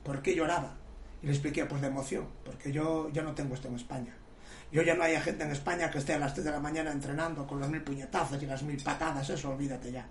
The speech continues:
No hay gente con ese espíritu. Entonces, lo entendieron. Aunque ahora, aunque ahora en Colombia, excepto las Fuerzas Especiales Colombianas que entrenan a muerte,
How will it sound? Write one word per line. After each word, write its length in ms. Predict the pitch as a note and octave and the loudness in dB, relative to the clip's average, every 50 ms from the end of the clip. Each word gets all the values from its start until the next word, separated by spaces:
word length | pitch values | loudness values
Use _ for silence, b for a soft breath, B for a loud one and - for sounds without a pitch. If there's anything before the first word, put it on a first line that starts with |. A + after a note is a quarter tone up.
| - - B B B B B B | -14 -18 B B B B B B
No 80 | F3+ E3+ | 2 2
hay 100 | E3 D3+ | 4 4
gente 280 | - E3 D3+ C#3+ C#3+ | 4 2 0 0 -2
con 140 | C#3+ C#3+ C#3+ | -2 -2 -2
ese 140 | C3+ - C#3+ | -4 -2 -4
espíritu. 420 | C#3 - - D#3+ D3 - - - - - - - - - - - B B B B B B | -4 -2 -2 -2 -2 -2 -6 -12 -14 -16 -16 -18 -18 -18 -18 -18 B B B B B B
Entonces, 540 | B - G#3 G#3 G3 G#3+ G#3+ G#3+ - - - - B B B B B B B B | B 8 10 12 12 12 10 10 6 0 -8 -12 B B B B B B B B
lo 120 | - D#3 D#3+ | 4 4 4
entendieron. 520 | D#3 C#3+ D#3 D3+ D3+ E3 E3+ C#3+ B2+ A2+ G#2+ - - - - - - - - - - - - - - - | 4 4 2 2 4 4 4 4 2 0 -4 -8 -12 -14 -16 -18 -18 -18 -18 -18 -18 -16 -16 -16 2 10
Aunque 380 | - G3 G3+ F#3+ F#3+ - G3+ F#3+ | 12 12 12 12 12 12 12 12
ahora, 680 | F#3+ G3 G#3+ A#3+ B3+ C4+ C4+ B3+ A3 A3 B3+ - - - | 12 12 12 12 12 12 12 12 12 12 6 4 2 4
aunque 360 | D3+ D3+ D3 D3+ D3 - D#3+ D#3+ | 4 4 4 4 4 6 8 8
ahora 340 | D#3+ E3+ F3+ F3+ F#3 F3+ F3+ | 10 10 8 8 6 6 4
en 80 | F#3 | 4
Colombia, 540 | F#3 - F#3 F#3 E3+ F3 F3+ F3+ F#3 F3+ F3+ - - | 4 4 6 6 6 6 6 4 4 6 8 10 10
excepto 480 | C#3+ C#3 - - A3 A3+ A3+ - E3+ D3 | 10 10 10 10 10 8 8 6 4 4
las 160 | C#3+ C#3 - | 4 4 4
Fuerzas 220 | - D#3 C#3+ D3 | 4 4 4 4
Especiales 420 | C#3+ - C#3+ C3+ C#3+ D3+ D3 C3+ - | 4 2 2 2 2 2 2 2 0
Colombianas 540 | - D3+ D3 C#3+ D3+ F3+ E3+ E3 D#3 - | 0 0 0 0 2 2 2 4 4 4
que 180 | - - - D3+ | 6 6 4 4
entrenan 720 | - - - - - G#3+ B3 C4+ C#4 C#4+ C#4+ C4+ A#3 G#3 F3+ | 4 2 2 2 4 6 8 10 10 10 10 8 8 6 6
a 120 | D#3 D3+ C#3+ | 6 4 4
muerte, 640 | C#3 C#3 C#3 C#3 C#3 - - - - - - - | 4 4 6 6 8 8 8 10 10 12 12 12